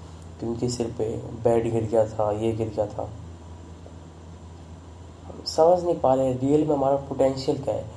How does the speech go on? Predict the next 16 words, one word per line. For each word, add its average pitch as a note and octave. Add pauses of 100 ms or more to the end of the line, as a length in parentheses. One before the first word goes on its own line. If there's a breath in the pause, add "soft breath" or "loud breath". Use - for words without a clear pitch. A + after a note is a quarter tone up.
(340 loud breath)
हम C#3
उस -
पर E3
वर्क C3+
करना A2
चाहिए। A2 (640 loud breath)
लोग D3 (160)
तो C3+
एक C3
दिन C3
कहेंगे, B2+ (1300)
लोग D3
तो E3
एक B2
छोटी D#3
सी E3+